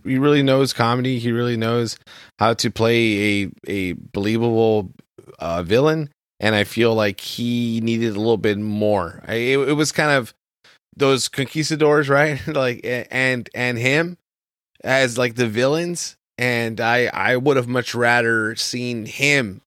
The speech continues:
more involved and them having a lesser role. I know they were integral for the story, uh, but it, it, there was moments where I felt like he was kinda just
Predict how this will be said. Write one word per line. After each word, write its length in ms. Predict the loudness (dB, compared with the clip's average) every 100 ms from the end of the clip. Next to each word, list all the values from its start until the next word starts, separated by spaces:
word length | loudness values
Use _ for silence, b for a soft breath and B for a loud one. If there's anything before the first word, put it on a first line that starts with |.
| _
more 480 | -10 -2 2 2 2
involved 640 | 0 -2 0 0 -2 -6 _ _ _ -4
and 260 | -2 2
them 220 | 2 4
having 340 | 2 0 -2 -2
a 60 |
lesser 440 | 0 0 0 0 -4
role. 240 | -4 -2
I 80 | -2
know 160 | -2 -2
they 140 | 0
were 100 | -2
integral 500 | -4 -2 -4 0 -2
for 160 | -2 -6
the 120 | -4
story, 540 | -4 -2 0 -2 -6 _ _ _ _ _ _ -4
uh, 460 | 0 2 2 -2 -6 -2
but 180 | -2 0
it, 280 | 2 0
it, 400 | 2 -2 -2 -2
there 80 | 0
was 140 | 2 4
moments 400 | 4 4 2 2
where 120 | 2
I 60 |
felt 220 | 2 0 0
like 160 | 0
he 120 | 0
was 220 | 0 0 -2
kinda 260 | 0 0
just 200 | -2 -6